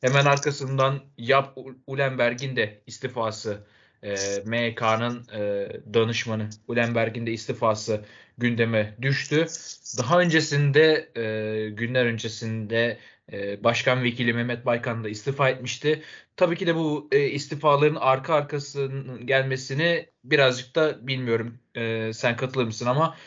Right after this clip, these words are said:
e, tahkim kurulunun, e, görev dışı bırakılan hakemlerin itirazını kabul etmesiyle süregelen, e, bir, e, olaylar silsilesi olduğunu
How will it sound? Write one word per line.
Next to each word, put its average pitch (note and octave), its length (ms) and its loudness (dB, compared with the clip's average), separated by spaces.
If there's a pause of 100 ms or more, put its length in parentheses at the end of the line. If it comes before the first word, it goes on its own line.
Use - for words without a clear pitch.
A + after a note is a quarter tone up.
(220)
e, G#2+ 240 -2
tahkim C3+ 360 2
kurulunun, C3+ 600 0 (360)
e, G#2 460 0 (1040)
görev D3+ 360 4
dışı C#3 240 0
bırakılan B2 440 2
hakemlerin C3 580 0
itirazını C3 760 2
kabul D3 320 0
etmesiyle C3+ 800 -2 (240)
süregelen, B2 680 2 (100)
e, A2+ 340 -8 (160)
bir, C3 300 -4 (340)
e, A2 60 -6
olaylar B2+ 500 4
silsilesi B2 580 -8
olduğunu B2 640 -6